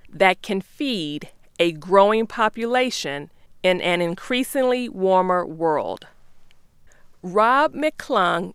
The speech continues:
is a scientist at Dartmouth College. He says, "Scientists need to create ways to feed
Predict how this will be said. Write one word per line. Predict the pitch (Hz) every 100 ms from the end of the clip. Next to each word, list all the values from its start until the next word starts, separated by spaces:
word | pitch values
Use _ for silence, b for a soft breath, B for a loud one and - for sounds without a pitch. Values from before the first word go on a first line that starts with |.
| -
is | 170 170
a | 170
scientist | - - 226 220 170 - 175 160 - -
at | 165 160
Dartmouth | 175 175 185 185 185 - -
College. | 175 156 139 - - - - - - - - - - -
He | - 190
says, | - 190 165 160 160 - B
"Scientists | - - 233 285 254 220 185 165 - -
need | 175 180 175 170
to | -
create | - - 180 170 165 170
ways | 175 254 240 170 143 156 - - - - -
to | 185
feed | - - 269 240 180 160